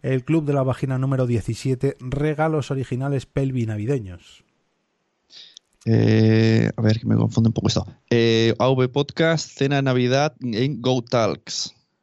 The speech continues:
Speaker 1: Ah, sí, este es el episodio del que hablaba yo antes.
Speaker 2: Ujú,
Speaker 1: Eh,
Speaker 2: sí.
Speaker 1: también,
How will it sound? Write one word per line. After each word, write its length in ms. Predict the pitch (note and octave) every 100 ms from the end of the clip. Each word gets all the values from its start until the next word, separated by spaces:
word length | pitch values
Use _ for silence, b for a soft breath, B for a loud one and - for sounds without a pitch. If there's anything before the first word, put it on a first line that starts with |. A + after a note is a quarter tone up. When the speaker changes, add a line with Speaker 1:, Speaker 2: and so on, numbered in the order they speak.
| -
Speaker 1:
Ah, 220 | B2 G#2
sí, 160 | - A2+
este 220 | F#2+ A#2+
es 60 | A#2+
el 60 |
episodio 340 | A#2 A2+ A#2+ A#2
del 100 | A2+
que 100 | A2
hablaba 240 | A2+ A2
yo 120 | G#2
antes. 400 | G2+ G2 F2+ - b b b -
Speaker 2:
Ujú, 300 | A2+ A2+ A2+
Speaker 1:
Eh, 640 | A2+ A2 A2 A2 A2 G#2+ G#2
Speaker 2:
sí. 60 |
Speaker 1:
también, 1160 | B2 A#2 A2 A2+ B2+ C#3+ D3 D3+ D3+ D3+ D3+